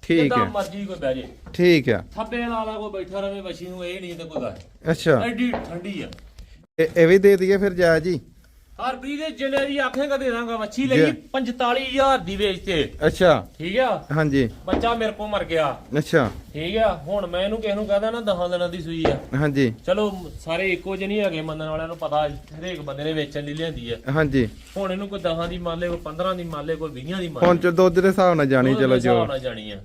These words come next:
Speaker 1: ਹਾਂਜੀ।
Speaker 2: ਤੇ ਹੁਣ ਇਹਨੂੰ ਜਾਇਜ਼ ਹੀ ਦੇ ਦਾਂਗਾ ਵੱਛੀ। ਵੱਛੀ ਪੰਤਾਲੀ ਹਜ਼ਾਰ ਦੀ ਆ।
Speaker 1: ਅੱਛਾ।
Speaker 2: ਆ, ਬੱਚਾ ਮਰਨ ਕਰਕੇ।
Speaker 1: ਕਿੰਨੇ ਦੀ ਦਈਏ ਫਿਰ?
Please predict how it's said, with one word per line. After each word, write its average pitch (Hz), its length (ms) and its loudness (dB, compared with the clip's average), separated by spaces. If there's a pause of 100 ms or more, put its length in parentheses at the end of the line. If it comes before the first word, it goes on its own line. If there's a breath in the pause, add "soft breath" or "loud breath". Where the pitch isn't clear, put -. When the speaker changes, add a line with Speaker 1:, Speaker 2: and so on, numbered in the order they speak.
(160)
Speaker 1:
ਹਾਂਜੀ। 113 320 0 (320)
Speaker 2:
ਤੇ 180 520 2 (460)
ਹੁਣ 208 220 -4
ਇਹਨੂੰ 208 200 -6
ਜਾਇਜ਼ 165 320 0
ਹੀ 170 40 -6
ਦੇ 156 140 -6
ਦਾਂਗਾ 120 240 -6
ਵੱਛੀ। 104 340 -12
ਵੱਛੀ 208 260 -6
ਪੰਤਾਲੀ 214 420 -2
ਹਜ਼ਾਰ 180 240 -2
ਦੀ 101 180 -14
ਆ। - 40 -20 (200)
Speaker 1:
ਅੱਛਾ। 135 320 2 (280)
Speaker 2:
ਆ, 123 120 -12
ਬੱਚਾ 139 280 -10
ਮਰਨ 110 260 -12
ਕਰਕੇ। 95 340 -20
Speaker 1:
ਕਿੰਨੇ 147 260 4
ਦੀ 131 120 4
ਦਈਏ 113 260 0
ਫਿਰ? 110 140 -10